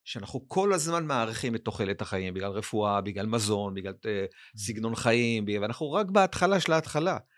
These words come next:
Speaker 1: עכשיו, דרך אגב, הסיבה בגללה המין האנושי הצליח לשלש את תוחלת החיים שלו, בעיקר, בעיקר, בגלל מים נקיים. או סניטציה,
Speaker 2: סניטציה.
Speaker 1: וכן הלאה, זאת אומרת,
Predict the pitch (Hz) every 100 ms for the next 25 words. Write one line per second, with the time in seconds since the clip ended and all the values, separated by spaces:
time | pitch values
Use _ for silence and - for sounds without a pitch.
0 | - - - 107 120 123 131 139 117 -
1 | 113 - - 101 98 156 143 120 95 104
2 | 107 117 90 - _ _ _ 92 104 110
3 | 110 104 98 117 98 - 101 104 101 -
4 | 98 98 95 - 92 101 104 95 107 -
5 | 92 90 101 95 90 90 87 85 92 123
6 | 156 _ _ _ _ 110 131 110 - 190
7 | 214 151 120 107 156 180 233 - - -
8 | _ 110 110 143 147 151 147 - 175 98
9 | 87 _ _ _ _ _ _ - - 104
10 | - 95 98 135 151 - 151 131 120 107
11 | 98 113 95 101 113 123 160 202 339 262
12 | 120 104